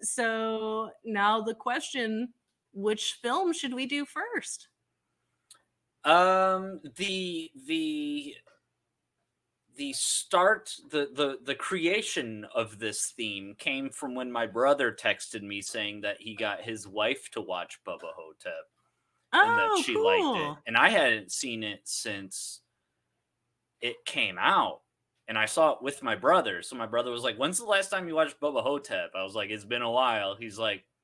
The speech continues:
Speaker 2: "You should watch it." And then with the Elvis
Speaker 1: <laughs>
Speaker 2: movie coming out, I mean, I know that we've done the Baz Luhrmann, um, we've covered him on the podcast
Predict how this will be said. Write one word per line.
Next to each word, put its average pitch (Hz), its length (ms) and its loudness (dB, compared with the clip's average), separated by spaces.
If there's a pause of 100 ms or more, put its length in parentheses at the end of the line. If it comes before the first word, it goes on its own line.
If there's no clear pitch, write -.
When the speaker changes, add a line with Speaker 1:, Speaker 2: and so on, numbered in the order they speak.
(360)
Speaker 2:
"You 92 140 -14
should 90 220 -10
watch 92 400 -4
it." 85 180 -10 (480)
And 160 120 2
then 180 140 2
with 170 140 0
the - 80 6
Elvis 147 420 6
Speaker 1:
<laughs> 117 180 4
Speaker 2:
movie 190 380 2
coming 208 340 -4
out, 208 400 2
I 156 80 -2
mean, 160 220 -2
I 147 120 4
know 156 180 2
that 147 180 0
we've 131 300 -6
done 131 260 0
the 120 120 -2
Baz 117 420 -2
Luhrmann, 127 640 -6 (720)
um, 101 640 0 (280)
we've 117 240 -6
covered 110 340 0
him 135 320 2
on 160 140 2
the 165 80 -6
podcast 165 640 -4